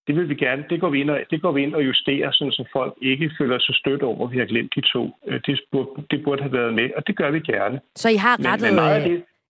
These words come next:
Speaker 2: andet
Speaker 1: det har
Speaker 2: end,
Speaker 1: vi,
Speaker 2: end
Speaker 1: og
Speaker 2: billedet
Speaker 1: meget
Speaker 2: af Ditlev Reventlow og Ringborgenes placering efterfølgende?
Speaker 1: Der er justeret, der er justeret lidt hist og pist, fordi at, øh, at, øh, historiefortælling er,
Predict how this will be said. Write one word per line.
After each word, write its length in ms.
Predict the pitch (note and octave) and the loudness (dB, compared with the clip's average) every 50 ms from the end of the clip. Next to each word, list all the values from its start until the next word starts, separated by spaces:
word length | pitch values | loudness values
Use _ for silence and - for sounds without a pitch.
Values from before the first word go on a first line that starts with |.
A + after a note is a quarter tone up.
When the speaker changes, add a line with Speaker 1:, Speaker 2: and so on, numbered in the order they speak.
| - | 0
Speaker 2:
andet 340 | - F#3+ G3+ A3+ B3 C4+ C4+ A#3 | 2 2 4 4 4 4 4 4
Speaker 1:
det 80 | G#3+ | 4
har 80 | - G3+ | 4 4
Speaker 2:
end, 140 | G3 G3+ F3+ | 4 4 2
Speaker 1:
vi, 60 | E3 | 0
Speaker 2:
end 100 | G#3 - | 0 2
Speaker 1:
og 60 | G#3+ | 4
Speaker 2:
billedet 260 | G#3+ A3 B3 B3+ B3 | 6 8 8 8 8
Speaker 1:
meget 40 | G3 | 6
Speaker 2:
af 80 | F3+ E3 | 4 2
Ditlev 340 | G3 G3 F3+ F#3 F3+ F3 | 0 -2 0 0 0 0
Reventlow 460 | E3+ - G3+ G#3 F#3 D#3+ E3 D#3+ D#3+ D#3+ | 0 2 2 2 2 2 2 2 2 2
og 260 | - D3+ D3+ - - | 2 0 0 0 0
Ringborgenes 520 | D#3+ F3 G3 F#3 F3 D#3 D3+ D#3+ D#3+ - | -2 -2 0 0 0 0 0 -2 -4 -6
placering 520 | - E3 D#3 D3+ E3 F#3 D#3 D3+ D3+ D3+ _ _ _ _ _ _ _ _ - | -6 -8 -6 -4 -2 -2 -2 -2 -4 -8 _ _ _ _ _ _ _ _ -6
efterfølgende? 480 | F3+ - - - - - E3 - - D3+ | -6 -4 -6 -8 -4 -2 -2 0 0 2
Speaker 1:
Der 60 | F3 | 2
er 40 | E3+ | 2
justeret, 320 | - - - E3 F3+ - - - - - - D#3 - | 0 0 -2 0 0 0 -2 -4 -12 -20 -12 -4 -2
der 60 | D3+ | 0
er 40 | C#3 | 2
justeret 460 | C3+ C3+ - - - F#3+ A3 A3 F#3 | 2 0 -2 0 0 2 2 2 0
lidt 160 | E3+ F3+ F3 - | 0 -2 -4 -2
hist 200 | - F#3 F#3 - | -4 -4 -2 -2
og 80 | G3+ G3 - - | -4 -4 0 0
pist, 200 | F3 F3 E3 - - - | 0 0 -2 -6 -10 -4
fordi 320 | - D3+ D#3 D3 D3+ D#3+ | -2 0 0 2 0 0
at, 220 | - - D3+ D3+ - - | 2 0 0 0 0 -2
øh, 240 | C#3+ C3+ C3 - - - B2 | 0 0 0 -2 -4 -6 -8
at, 100 | - - - | -8 -4 -2
øh, 140 | C#3+ - - - | -2 -2 0 0
historiefortælling 880 | D3+ - - D3+ D3+ E3+ F3 E3+ - D3+ - - D3+ C#3+ C3+ C#3 C#3 | 0 0 0 0 0 0 -2 -2 -2 -2 0 0 0 0 0 0 0
er, 120 | C3 B2 | 0 0